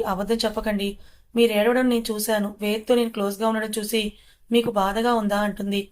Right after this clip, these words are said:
దానికి లిల్లీ చిన్నగా నవ్వి, "లేదు, అంతలా ప్రేమగా చూసుకునే భర్త దొరకని నా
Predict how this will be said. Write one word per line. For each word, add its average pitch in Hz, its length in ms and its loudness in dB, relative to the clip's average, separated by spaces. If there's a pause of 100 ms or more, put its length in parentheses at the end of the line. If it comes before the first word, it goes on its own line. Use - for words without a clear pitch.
(360)
దానికి 214 320 4
లిల్లీ 208 260 0
చిన్నగా 208 360 -2
నవ్వి, 208 320 0 (760)
"లేదు, 220 320 4 (480)
అంతలా 240 440 4 (240)
ప్రేమగా 226 420 0
చూసుకునే 240 440 0
భర్త 202 340 -2
దొరకని 220 440 2 (420)
నా 208 160 2